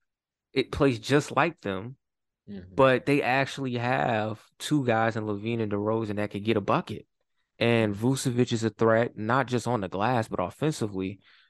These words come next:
Speaker 1: And then Patrick Beverley, as we saw when they played Toronto yesterday, he came in with the activity and energy. Them and Caruso harassing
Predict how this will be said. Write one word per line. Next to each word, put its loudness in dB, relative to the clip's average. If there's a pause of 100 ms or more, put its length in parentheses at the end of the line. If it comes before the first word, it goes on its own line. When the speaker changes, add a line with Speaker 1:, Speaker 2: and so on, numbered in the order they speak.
(120)
Speaker 1:
And 0
then 2
Patrick 0
Beverley, 0
as -6
we -6
saw 0
when -2
they -2
played -4
Toronto -2 (260)
yesterday, 2
he -2
came 2
in 0
with -6
the -4
activity -4
and -6
energy. -6
Them -2
and -4
Caruso 0
harassing 0